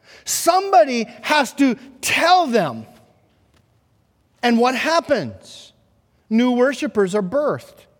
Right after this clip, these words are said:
The Gentiles hear of God as they, as they see ge-, genuine Christians worshiping him. We see that Psalm eighteen, verse forty-nine.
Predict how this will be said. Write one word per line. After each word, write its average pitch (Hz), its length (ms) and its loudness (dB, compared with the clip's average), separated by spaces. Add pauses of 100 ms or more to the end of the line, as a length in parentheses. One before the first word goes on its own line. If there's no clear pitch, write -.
(2750)
The 214 140 2
Gentiles 247 680 0
hear 294 220 2
of 226 140 2
God 262 480 0 (260)
as 233 280 0
they, 247 320 2 (100)
as 233 260 0
they 226 340 0
see 320 800 0
ge-, 302 380 0
genuine 302 680 0
Christians 254 640 -2
worshiping 247 720 0
him. 185 340 -2
We 170 100 0
see 220 200 -6
that 196 280 -2 (160)
Psalm 226 360 -2
eighteen, 220 440 -2
verse 208 220 0
forty-nine. 220 760 -4